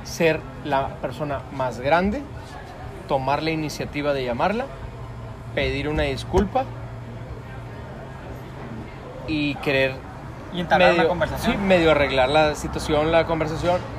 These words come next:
Speaker 1: digo, perdón, la, la relación. Y ya, un ejemplo. Pum,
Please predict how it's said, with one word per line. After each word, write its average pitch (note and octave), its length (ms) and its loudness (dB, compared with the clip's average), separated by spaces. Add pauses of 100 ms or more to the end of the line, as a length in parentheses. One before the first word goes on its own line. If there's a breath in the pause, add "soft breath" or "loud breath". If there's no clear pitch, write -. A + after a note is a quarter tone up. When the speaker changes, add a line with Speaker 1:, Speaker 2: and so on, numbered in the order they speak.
(340)
Speaker 1:
digo, C#3 240 2
perdón, C#3+ 280 2
la, C#3+ 240 4
la D3 140 2
relación. D#3+ 380 0 (920)
Y - 80 -4
ya, - 140 4 (160)
un D3+ 80 0
ejemplo. C#3 280 0 (560)
Pum, D3 120 2